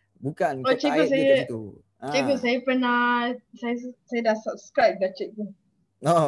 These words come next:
Speaker 1: okey. Ah, ramai yang dah subscribe, eh. Terima kasih banyak. Good.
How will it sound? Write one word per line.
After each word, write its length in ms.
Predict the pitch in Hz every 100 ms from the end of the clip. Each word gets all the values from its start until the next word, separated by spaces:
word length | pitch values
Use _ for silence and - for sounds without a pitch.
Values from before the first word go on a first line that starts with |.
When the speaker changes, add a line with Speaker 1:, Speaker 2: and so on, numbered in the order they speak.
| 139
Speaker 1:
okey. 280 | 139 160 120
Ah, 300 | 113 135 127
ramai 320 | 123 143 170
yang 60 | 160
dah 80 | 156
subscribe, 380 | 156 139 170 131
eh. 100 | 165 _
Terima 180 | 117 131
kasih 180 | 131 147
banyak. 340 | 135 143 143 - _ _ -
Good. 380 | 131 156 135